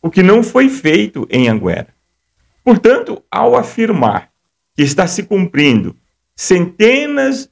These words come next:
de profecias atribuídas a Nossa Senhora, que apa-, que supostamente está aparecendo em Anguera, não há prova alguma, primeiro,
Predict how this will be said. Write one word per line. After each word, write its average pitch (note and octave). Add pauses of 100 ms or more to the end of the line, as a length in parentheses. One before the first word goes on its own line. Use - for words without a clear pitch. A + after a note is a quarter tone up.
de E3+
profecias G#3+ (360)
atribuídas D#3
a B2+
Nossa C3+
Senhora, A#2 (320)
que -
apa-, -
que C3+
supostamente C#3+
está -
aparecendo A#2
em C#3
Anguera, C3 (440)
não B3
há B3+ (320)
prova G#3+
alguma, F3
primeiro, F3